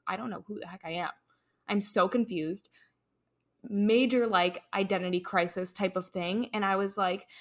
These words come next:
"I wanna be really good at school. And actually, I don't really like my body. And I wanna be just really perfect. And I want to make friends here." And I was just very lost. And so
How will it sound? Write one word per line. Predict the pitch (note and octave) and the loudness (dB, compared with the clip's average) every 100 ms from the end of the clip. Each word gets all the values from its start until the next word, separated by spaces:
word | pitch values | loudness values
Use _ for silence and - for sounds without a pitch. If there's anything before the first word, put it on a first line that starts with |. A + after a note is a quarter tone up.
| - - | -18 -2
"I | A3+ | 4
wanna | A3 G#3 | 4 4
be | F#3+ | 2
really | F#3+ G3 | 0 2
good | G#3 A#3 | 2 0
at | A#3 | 0
school. | - F4+ G3+ E3+ - - - - | 6 8 8 4 -8 -20 -14 -4
And | G#3 G3+ G3 - _ - | 2 4 2 -2 _ -12
actually, | G#3 - C4+ | -10 -2 -2
I | G#3+ | 2
don't | G3 A#3 | 0 2
really | B3 | 0
like | C4 D4 | 2 2
my | D#4 | 6
body. | D#4 F4+ C4+ G3+ F3 - | 6 6 4 4 2 0
And | G3+ | -2
I | G3 | 0
wanna | G#3 A#3 | 0 0
be | B3+ B3+ | 0 -2
just | B3+ B3+ | -4 -2
really | B3+ D4 | 0 2
perfect. | C#4+ - F4+ F4+ F#3 - | 0 0 0 0 -2 -2
And | G#3+ | -4
I | G3+ | -2
want | G3+ G#3+ - | 0 0 0
to | A#3+ | 0
make | A#3+ - | 0 0
friends | E4+ E4 D4+ | 0 2 0
here." | - A3+ F#3 | -2 2 2
And | E3+ | 4
I | A#3+ | 2
was | E4+ F4 | 0 0
just | G4 A3+ | -2 -2
very | G#3+ A3 G#3 | 0 0 0
lost. | F#3+ D#3 F#3 - | 0 -4 -6 -8
And | - A#3 | -2 -2
so | A#3 A3+ A3 | 2 4 4